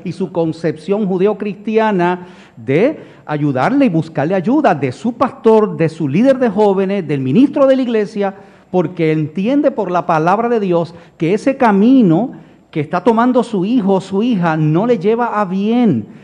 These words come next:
Entonces, terminan siendo directamente afectados los padres, madres encargados, cuidadores de, de ese menor.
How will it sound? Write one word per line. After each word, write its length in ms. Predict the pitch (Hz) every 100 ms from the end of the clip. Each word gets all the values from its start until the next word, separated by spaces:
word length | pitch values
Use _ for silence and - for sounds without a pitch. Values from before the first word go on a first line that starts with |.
| - -
Entonces, 840 | 160 - 269 294 269 175 170 - - _ _ _ _ _ _ _
terminan 840 | 190 151 160 262 233 185 226 - -
siendo 480 | - 131 120 196 269
directamente 1040 | 175 143 123 - 453 175 254 381 - 151
afectados 680 | 135 156 - 123 98 156 - - - _ _ _ _ -
los 200 | 139 123
padres, 480 | - 101 110 190 240
madres 420 | 147 131 240 220
encargados, 840 | 190 170 139 113 110 196 330 285 - - _ -
cuidadores 580 | 165 151 120 123 196 233
de, 200 | 175 143
de 200 | 139 131
ese 200 | 151 247
menor. 420 | 214 147 277